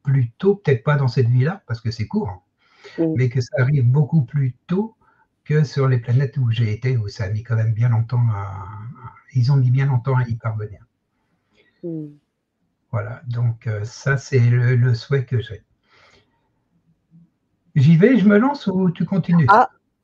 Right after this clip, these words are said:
Speaker 2: oui, mais lance-toi, j'a-, j'a-, j'a-, j'allais t'emboîter le pas, mais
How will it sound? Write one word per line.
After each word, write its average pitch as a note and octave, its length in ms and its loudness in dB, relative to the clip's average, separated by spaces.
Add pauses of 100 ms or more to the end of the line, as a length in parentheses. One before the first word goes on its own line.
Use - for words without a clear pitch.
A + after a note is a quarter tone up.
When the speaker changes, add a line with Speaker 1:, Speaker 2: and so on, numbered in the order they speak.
Speaker 2:
oui, A3 220 8 (260)
mais F3+ 340 4
lance-toi, C4 500 2 (160)
j'a-, - 260 0
j'a-, A3+ 180 6
j'a-, G#3 400 4
j'allais A#3+ 300 4
t'emboîter A#3 540 4
le G3+ 140 2
pas, F4 320 2
mais F#3 260 0